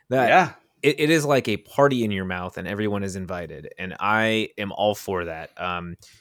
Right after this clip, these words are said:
Speaker 1: so much fiber in that. Half a cup is seven grams of fiber, which is twenty-five percent of your R D A.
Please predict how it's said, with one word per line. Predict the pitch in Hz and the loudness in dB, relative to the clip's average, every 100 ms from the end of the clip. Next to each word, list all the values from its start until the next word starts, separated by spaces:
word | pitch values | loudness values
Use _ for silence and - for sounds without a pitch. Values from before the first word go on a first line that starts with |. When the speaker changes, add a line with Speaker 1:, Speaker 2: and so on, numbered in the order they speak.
| _ _ _ | _ _ _
Speaker 1:
so | - - 151 | -6 2 4
much | 143 - | 4 2
fiber | - 110 117 123 | 2 2 4 2
in | 123 | 0
that. | 120 123 | -2 -2
Half | 110 117 139 | 0 0 0
a | 143 | -4
cup | - 113 - - | -2 -2 -2 -4
is | 98 | -4
seven | - - 107 120 110 | -2 0 0 0 -2
grams | 104 107 92 | -2 -2 -6
of | - | -8
fiber, | 85 92 113 | -8 -2 -2
which | 104 - | -2 -8
is | 92 - | -10 -12
twenty-five | - 110 113 - 101 98 | -6 -4 -4 -2 -2 -2
percent | 101 - 95 107 | -8 -4 -4 -4
of | 98 92 | -10 -10
your | 87 | -6
R | 98 | -6
D | 92 87 | -4 -6
A. | 87 107 | -4 -6